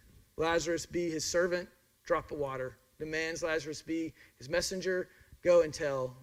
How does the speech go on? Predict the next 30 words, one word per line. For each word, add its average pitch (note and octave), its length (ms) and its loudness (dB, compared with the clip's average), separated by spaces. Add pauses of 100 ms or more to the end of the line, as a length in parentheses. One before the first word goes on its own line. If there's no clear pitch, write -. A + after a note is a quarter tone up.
Demands E3+ 400 0
Lazarus F3 580 4
now G3 340 4
be D#3 500 0 (1600)
the D3+ 60 -4
means F#3+ 360 0
by D#3+ 180 2
which D#3+ 540 4 (400)
they F3 220 8
get E3+ 160 0
to C#3 100 -6
skip - 460 2 (120)
all A#3+ 360 2
the A3+ 100 0
difficult F#3 400 0
stuff D#3+ 380 -4
of C#3+ 80 -8
actually D3+ 280 -4
having C#3+ 200 -8
to C3 80 -10
trust - 280 -14
God, G1+ 320 -10 (240)
to C#3 100 -14
remember D3 280 -6
God, G#2+ 360 -8
to - 80 -18
be C#3+ 100 -6
examined C#3 440 -8
by G#2+ 140 -6
God, G2+ 320 -8